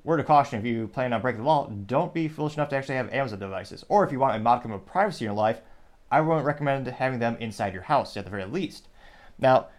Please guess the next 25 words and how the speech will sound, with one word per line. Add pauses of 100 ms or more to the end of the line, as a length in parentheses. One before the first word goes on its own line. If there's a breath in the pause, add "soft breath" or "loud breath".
(100)
this
comes
to
us
thanks
to
Bobby (180)
Armstrong
last
week,
who
actually
wrote
a
little
article
on
this
on
LinkedIn, (320 soft breath)
and
they
noted
that,
quote,